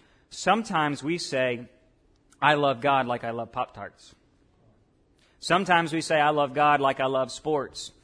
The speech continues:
Or sometimes we say, "I love God and I really, really love God." He's given him a measure today.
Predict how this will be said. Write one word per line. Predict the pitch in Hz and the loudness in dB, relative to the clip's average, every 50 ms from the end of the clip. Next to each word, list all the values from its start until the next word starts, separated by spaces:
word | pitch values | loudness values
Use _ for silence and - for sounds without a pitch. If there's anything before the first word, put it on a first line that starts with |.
| _ _ _ _ - | _ _ _ _ -4
Or | 139 135 135 | -4 -2 -2
sometimes | 135 - 170 180 196 190 - 180 170 160 151 127 | -2 -2 -2 -2 -2 -2 -2 -2 0 0 0 -2
we | 131 143 | -6 -8
say, | 135 - 151 135 | -6 -4 -4 -2
"I | - 120 131 143 | -2 0 -2 -2
love | 147 139 127 123 117 104 104 | 0 0 -2 -4 -4 -6 -6
God | 123 123 123 120 113 107 107 107 - - _ _ _ _ _ _ _ _ _ _ _ _ _ _ _ | -6 -4 -4 -4 -4 -6 -8 -12 -14 -20 _ _ _ _ _ _ _ _ _ _ _ _ _ _ _
and | - 123 117 | -12 -8 -6
I | 113 110 | -6 -6
really, | 110 107 107 113 120 120 117 113 113 | -6 -8 -10 -8 -8 -6 -6 -6 -8
really | 107 104 104 110 110 110 107 107 104 101 104 113 113 _ _ _ | -10 -12 -12 -12 -12 -10 -10 -12 -14 -14 -16 -18 -20 _ _ _
love | 110 107 104 104 101 - _ | -16 -12 -12 -12 -12 -12 _
God." | 104 98 92 78 65 139 139 135 _ _ _ _ _ _ _ _ _ _ _ _ _ _ _ _ _ _ _ _ _ _ _ _ _ _ _ _ _ _ _ _ _ | -14 -14 -12 -14 -16 -18 -20 -20 _ _ _ _ _ _ _ _ _ _ _ _ _ _ _ _ _ _ _ _ _ _ _ _ _ _ _ _ _ _ _ _ _
He's | - 190 180 | -6 -6 -2
given | 214 220 208 202 | 0 0 0 0
him | 190 185 | 0 -2
a | 170 | -2
measure | 170 170 170 165 143 139 139 120 | 0 2 2 2 2 -2 -4 -6
today. | 110 135 127 123 120 113 107 117 | -6 -4 -4 -2 -2 -4 -4 -8